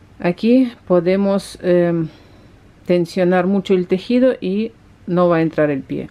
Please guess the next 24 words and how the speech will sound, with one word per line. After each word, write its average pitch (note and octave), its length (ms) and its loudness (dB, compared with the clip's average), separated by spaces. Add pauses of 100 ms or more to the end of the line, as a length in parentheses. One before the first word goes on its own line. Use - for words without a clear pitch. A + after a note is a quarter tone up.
O D3+ 60 -14
sea, D3 240 -4
nosotros F3 560 -2
no E3+ 80 -4
podemos F3+ 380 -2
tejer D#3+ 340 -4
seis F3 340 -2
puntos G#3+ 720 -2
color D#3+ 320 0
blanco G#3+ 400 -2
y F#3 100 -2
recién E3 380 -2
ahí E3+ 220 0
cruzar E3 540 -4
los D#3+ 160 -6
puntos E3 420 -4
por D3 260 -4
detrás. C#3 500 -8
No, D#3 280 -4
más F3+ 220 -2
de G3 100 2
tres F3 220 -2
puntos F#3+ 500 -8
no. - 160 -12